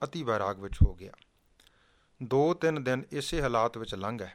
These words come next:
ਆਖਰ ਇੱਕ ਦਿਨ ਪਿੰਡ ਦੇ ਗੁਰਦੁਆਰਾ ਸਾਹਿਬ ਵਿਖੇ ਬਾਬਾ ਜੀ ਗਏ।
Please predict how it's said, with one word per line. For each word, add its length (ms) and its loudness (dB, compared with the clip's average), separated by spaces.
ਆਖਰ 400 0
ਇੱਕ 200 -8
ਦਿਨ 280 -6
ਪਿੰਡ 280 -6
ਦੇ 140 -6
ਗੁਰਦੁਆਰਾ 420 -4
ਸਾਹਿਬ 280 0
ਵਿਖੇ 240 -10
ਬਾਬਾ 320 -6
ਜੀ 120 -12
ਗਏ। 280 -4